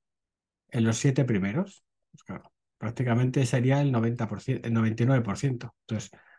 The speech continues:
mucho miedo, no nos dejemos guiar.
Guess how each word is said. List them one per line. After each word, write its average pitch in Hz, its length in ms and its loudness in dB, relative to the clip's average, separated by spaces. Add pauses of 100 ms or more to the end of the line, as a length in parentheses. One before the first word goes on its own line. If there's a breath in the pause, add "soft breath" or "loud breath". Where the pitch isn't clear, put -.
(340 loud breath)
mucho 151 320 6
miedo, 180 480 6 (1080)
no 127 120 2
nos 127 140 4
dejemos 123 380 2
guiar. 92 240 -6